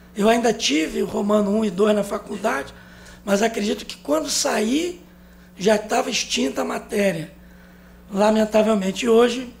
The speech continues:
nenhuma faculdade, que eu saiba, nem eletiva, não sei se a uf tem eletiva, acredito que nem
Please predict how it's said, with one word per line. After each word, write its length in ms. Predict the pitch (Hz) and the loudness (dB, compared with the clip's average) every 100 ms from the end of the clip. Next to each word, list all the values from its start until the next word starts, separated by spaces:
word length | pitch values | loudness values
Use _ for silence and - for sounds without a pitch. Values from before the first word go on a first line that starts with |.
| - - - - - - | -20 -20 -20 -20 -20 -8
nenhuma 340 | 196 208 240 233 | 0 2 2 0
faculdade, 580 | - 220 - 196 233 | 0 -2 -2 0 0
que 120 | 233 302 | 0 -4
eu 80 | |
saiba, 300 | 208 262 262 | -2 -4 -4
nem 160 | 240 320 | -4 -4
eletiva, 680 | 330 330 - - 226 226 190 | -4 -4 -6 -10 -12 -12 -14
não 420 | - - - - | -18 -20 -20 -16
sei 120 | - | -6
se 140 | 208 220 | -6 -4
a 60 | |
uf 260 | 190 208 - | -4 -4 -10
tem 320 | - 220 180 - - - - | -12 -10 -10 -16 -20 -20 -4
eletiva, 480 | 202 196 185 - 226 | -2 0 -2 -6 -8
acredito 340 | 220 214 226 | -8 -6 -8
que 100 | - | -8
nem 300 | 233 277 349 | -6 -6 -6